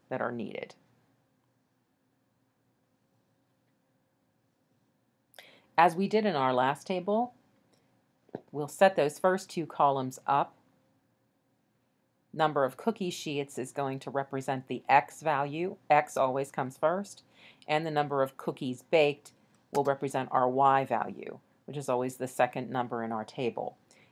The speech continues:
And we have a third column for us to show our, our calculations.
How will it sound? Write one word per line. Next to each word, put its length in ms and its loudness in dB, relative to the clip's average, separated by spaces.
And 120 -2
we 100 0
have 140 2
a 60 6
third 340 4
column 440 0
for 260 0
us 140 -4
to 100 -14
show 300 0
our, 220 2
our 180 0
calculations. 840 -6